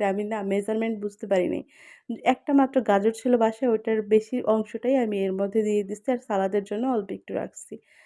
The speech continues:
যেহেতু আমার পোলাও অল্প একটু পরিমাণে ছিল, আরও কমায় গাজর দিলে বেটার হইতো।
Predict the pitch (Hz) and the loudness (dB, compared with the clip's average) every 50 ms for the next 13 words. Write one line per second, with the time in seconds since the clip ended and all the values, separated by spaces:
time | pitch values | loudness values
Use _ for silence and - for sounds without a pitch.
0 | _ _ _ - 220 - 262 262 262 269 254 254 254 254 - _ 233 214 208 214 | _ _ _ -6 4 6 6 6 6 4 0 2 0 0 0 _ 2 4 4 4
1 | 220 - - 220 226 226 - 269 269 - _ 285 254 - 233 214 214 214 202 202 | 2 4 4 4 4 4 2 -2 -4 -2 _ -8 -2 0 0 0 2 0 0 -2
2 | 208 208 - - - 202 226 277 330 - 226 208 214 220 226 220 - 208 208 208 | -2 -6 -8 -10 -4 0 2 2 2 2 2 0 0 0 -2 -4 -6 -6 -6 -4
3 | 202 202 196 196 170 175 190 196 196 190 247 262 277 247 202 180 175 - - 156 | -4 -2 0 0 -2 0 -2 -4 -6 -2 0 0 0 0 0 -4 -6 -4 -8 -8
4 | - 175 - - - | -8 -10 -16 -16 -16